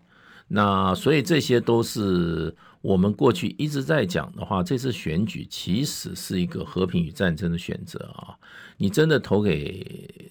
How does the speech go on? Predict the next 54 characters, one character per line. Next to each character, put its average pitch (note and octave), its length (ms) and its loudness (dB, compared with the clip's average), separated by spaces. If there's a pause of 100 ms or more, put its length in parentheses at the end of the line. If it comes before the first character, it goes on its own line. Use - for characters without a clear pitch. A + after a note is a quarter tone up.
(300)
赖 A#2 200 4
清 F#2+ 240 0
德 E2 120 -4
的 - 100 -10
话， - 300 -6
那 A#2 120 -2
个 G2 80 4
战 F#2+ 240 4
争 F#2 140 4
的 F#2 80 2
可 F#2 140 -4
能 - 160 -6
性 E2 180 -2
不 A2 160 -4
是 - 120 0
我 E2+ 180 -2
们 - 120 -12
在 G2 140 2
这 D#2 80 0
边 E2+ 200 2 (260)
空 C3 180 2
口 - 140 0
说 G2 180 0
白 - 160 -2
话， - 280 -6 (340)
像 B2 180 0
葛 F2+ 120 2
莱 F2 120 4
伊 F2+ 140 6
他 F2+ 120 0
们 F2+ 80 2
都 F2+ 140 2
已 - 40 -8
经 E2+ 120 -2
讲 D#2+ 200 -6
清 E2+ 180 -2
楚 - 160 -6
了， - 140 -14 (480)
都 C#3 140 6
已 B2 40 6
经 C3 120 0
讲 E2 200 0
得 D#2+ 80 -4
很 F2 400 0
清 A#2+ 300 0
楚 - 180 -6
了。 - 180 -10 (360)
你 G#2 180 6
如 A#2+ 140 6
果 B2 160 8
真 A#2+ 240 4
的 A2 120 4
要 G#2 220 4
走， D#2 240 -4